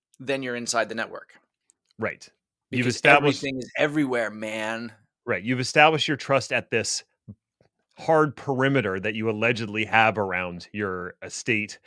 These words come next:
Speaker 2: And now that's it. You can do whatever the heck you want once you're through that initial perimeter. And I think we all know that if an attacker can do whatever the hell they want once they've passed one gate, that's probably not a good security posture.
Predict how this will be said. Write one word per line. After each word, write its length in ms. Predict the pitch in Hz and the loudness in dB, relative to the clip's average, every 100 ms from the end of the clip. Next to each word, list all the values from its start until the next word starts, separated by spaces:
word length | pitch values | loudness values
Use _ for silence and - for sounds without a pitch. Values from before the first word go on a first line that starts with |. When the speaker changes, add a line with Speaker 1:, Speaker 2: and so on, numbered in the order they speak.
| _ _ _ | _ _ _
Speaker 2:
And 180 | 123 110 | -4 0
now 320 | 110 110 104 - _ - | 2 2 2 -4 _ 0
that's 200 | 139 240 | 0 0
it. 140 | 147 | -4
You 80 | 113 | -6
can 100 | 127 | -4
do 120 | 120 | -2
whatever 300 | 110 120 143 | 0 0 0
the 60 | 147 | 0
heck 240 | 151 - | -2 -2
you 80 | 135 | -2
want 240 | 160 123 | 0 -2
once 280 | 104 110 - | -4 -6 -4
you're 160 | 110 98 | -6 -6
through 280 | - 113 104 | -8 -8 -2
that 280 | 101 98 - _ - | -2 -2 -6 _ -10
initial 380 | 113 113 - 98 | -6 -4 -6 -10
perimeter. 600 | 107 101 98 82 69 - - _ _ | -8 -8 -8 -10 -14 -16 -20 _ _
And 360 | 95 90 87 85 92 | -10 -8 -10 -10 -12
I 80 | |
think 220 | 90 90 - | -12 -14 -12
we 120 | 101 | -6
all 200 | 151 226 | 0 2
know 420 | 208 147 139 135 131 _ _ _ | 2 2 0 -2 -10 _ _ _
that 240 | 113 107 107 | 0 2 0
if 120 | - | -6
an 100 | 107 | -8
attacker 460 | 101 135 156 175 165 | -2 0 2 0 -4
can 200 | 135 110 | -4 -4
do 180 | 117 | -2
whatever 420 | 107 110 127 175 202 | -2 0 2 2 0
the 80 | |
hell 320 | 185 - 226 196 | -2 -2 0 2
they 160 | 196 | 2
want 400 | 180 208 131 123 | 2 2 2 -2
once 240 | 117 131 - | -4 -4 -2
they've 240 | 127 - | -4 -4
passed 320 | - 127 - | -2 -2 -2
one 400 | 101 104 143 160 | -8 0 0 0
gate, 340 | 113 143 - - _ _ - | -2 -4 -4 -14 _ _ -8
that's 180 | 117 | -8
probably 640 | - - - 156 175 151 135 | -10 -10 0 2 2 0 -2
not 340 | 113 110 117 110 | -2 -2 -4 -8
a 80 | |
good 220 | 98 110 95 | -8 -8 -8
security 420 | 113 - 107 90 | -12 -8 -8 -8
posture. 480 | 85 - - 73 | -14 -16 -16 -18